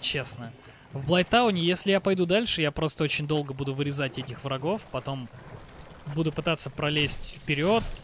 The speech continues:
мимо очередных таких, э, врагов, которые раньше были боссами.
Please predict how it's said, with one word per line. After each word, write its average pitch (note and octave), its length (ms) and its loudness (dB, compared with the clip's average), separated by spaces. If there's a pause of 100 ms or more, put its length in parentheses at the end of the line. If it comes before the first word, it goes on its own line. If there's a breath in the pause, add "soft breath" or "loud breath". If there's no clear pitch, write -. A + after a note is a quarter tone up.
(540)
мимо D#3 280 2
очередных C#3+ 580 2
таких, E3+ 420 0
э, D3 60 -4 (260)
врагов, D3+ 440 2
которые C3+ 360 -2
раньше C#3 340 0
были C3+ 160 -4
боссами. C3 560 -2